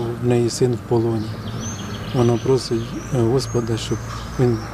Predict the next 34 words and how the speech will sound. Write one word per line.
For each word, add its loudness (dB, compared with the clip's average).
повернувся 2
живим, 2
здоровим. -4
Да, 6
так 0
що 0
їм 4
теж 4
потрібна 0
підтримка. -2
Як 6
і 4
моральна, 6
можливо, 2
навіть -2
і -4
економічна, 4
і 4
соціальна 0
підтримка -4
потрібна. -8
От 4
і 0
все. -2
Так, 8
а 4
я 4
від 4
цього 4
говорю, 2
получаю 4
задоволення. 0
Якби, 4
ну, 4